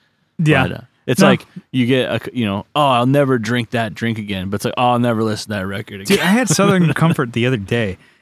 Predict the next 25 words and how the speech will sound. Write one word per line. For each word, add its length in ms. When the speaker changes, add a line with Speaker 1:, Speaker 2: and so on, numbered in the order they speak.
Speaker 1:
and 100
it's 480
not 540
good. 320
Speaker 2:
Really? 420
Yeah, 80
'cause 180
I, 160
I 80
have 180
not 260
had 300
it, 240
and 400
I, 140
I 140
know 160
it's 100
supposed 360
to 60
be 60
whiskey, 640
but 260
it's 200
like 400